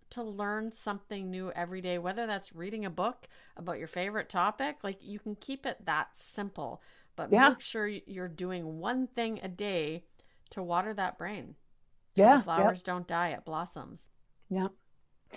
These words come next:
Speaker 1: Right?
Speaker 2: That's a, that's a great point. I love that. I love that so much. And I love that that's the example you used as, um,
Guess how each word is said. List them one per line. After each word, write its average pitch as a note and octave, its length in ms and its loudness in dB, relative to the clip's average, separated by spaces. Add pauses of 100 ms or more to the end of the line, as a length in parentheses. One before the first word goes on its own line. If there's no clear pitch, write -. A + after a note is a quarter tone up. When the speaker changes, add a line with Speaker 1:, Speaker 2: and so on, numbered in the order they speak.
(220)
Speaker 1:
Right? E3+ 80 -10
Speaker 2:
That's A3+ 200 12
a, A#3+ 40 10 (180)
that's G#3 200 12
a A3 40 12
great G3+ 320 10
point. F3+ 280 4 (240)
I G3+ 100 12
love A3 220 12
that. D#3+ 280 12
I B3 200 12
love B3 260 12
that G3 220 12
so A3+ 140 6
much. A3+ 220 6
And A3+ 120 6
I A3+ 80 8
love A3 300 10
that A#3+ 140 4
that's A3 240 8
the G#3+ 100 -2
example F#3 520 0
you F3+ 400 0
used F3 960 6
as, E3+ 600 4 (680)
um, E3 600 8